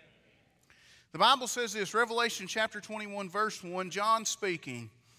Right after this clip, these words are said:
He says, "And I saw a new heaven and a new earth, for the first heaven and the first earth were passed away, and there was no more sea.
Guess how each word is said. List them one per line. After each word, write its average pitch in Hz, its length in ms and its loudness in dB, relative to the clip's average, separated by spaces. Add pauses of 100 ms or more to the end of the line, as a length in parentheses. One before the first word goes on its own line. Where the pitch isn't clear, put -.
(540)
He 214 100 2
says, 233 240 2
"And 220 120 2
I 262 140 6
saw 233 320 4
a 190 40 0
new 240 240 -4
heaven 175 520 0 (180)
and 156 140 -6
a 156 60 -4
new 208 260 -4
earth, 160 440 -4 (720)
for 196 120 0
the 180 100 -2
first 262 400 2
heaven 202 260 4
and 202 120 -4
the 180 60 -4
first 254 440 -2
earth 185 280 2
were 185 100 -4
passed 226 440 0
away, 190 540 2 (800)
and 156 120 -4
there 170 80 0
was 170 180 -6
no 185 140 -2
more 180 220 -6
sea. 160 500 -4